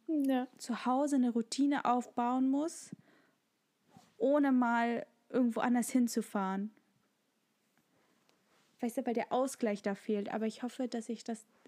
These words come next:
Speaker 2: jetzt gut hinkriege, ähm, dass ich nicht wahnsinnig werde.
Speaker 1: <laughs> Das
Speaker 2: Ja.
Speaker 1: stimmt.
Speaker 2: Ja.
Speaker 1: Das ist ein gutes Ziel. Meins ist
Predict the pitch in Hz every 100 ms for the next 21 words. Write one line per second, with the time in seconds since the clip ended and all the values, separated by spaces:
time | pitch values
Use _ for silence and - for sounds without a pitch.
0 | _ - _ _ 247 233 - 233 - 277
1 | 277 - 262 254 262 247 254 247 _ -
2 | 233 220 220 220 - 233 - 220 - -
3 | 214 208 208 202 - - - 233 226 -
4 | _ _ _ _ _ _ _ _ _ -
5 | - - 233 - - _ _ _ _ -
6 | - - _ - 240 - 220 202 - _
7 | _ _ _ _ _ _ _ _ _ _
8 | _ _ _ _ _ _ _ _ _ _
9 | 294 - - - - - - _ _ 247
10 | 233 226 214 220 - - 202 - _ _
11 | _ _ _ _ _ _ _ _ _ _
12 | _ _ _ _ _ 233 247 233 240 247
13 | - - 247 233 - - -